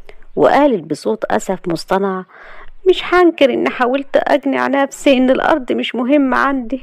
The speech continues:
بس بصراحة ما قدرتش، خصوصًا لما اخدتوها مني بالطريقة دي، واظن من حق انك ترجعها لي، ومادام جوازك منها هو الطريقة الوحيدة لكده، يبقى خلاص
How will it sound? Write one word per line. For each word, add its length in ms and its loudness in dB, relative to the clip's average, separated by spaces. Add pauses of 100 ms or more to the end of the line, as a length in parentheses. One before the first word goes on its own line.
بس 300 2
بصراحة 500 0
ما 80 0
قدرتش، 680 -2 (380)
خصوصًا 400 2
لما 400 2
اخدتوها 500 2
مني 300 2
بالطريقة 580 4
دي، 320 0 (400)
واظن 500 2
من 140 -4
حق 340 -2
انك 280 -4
ترجعها 840 2
لي، 140 -8 (320)
ومادام 500 2
جوازك 580 2
منها 440 4
هو 160 4
الطريقة 440 2
الوحيدة 540 2
لكده، 480 4 (460)
يبقى 340 2
خلاص 680 2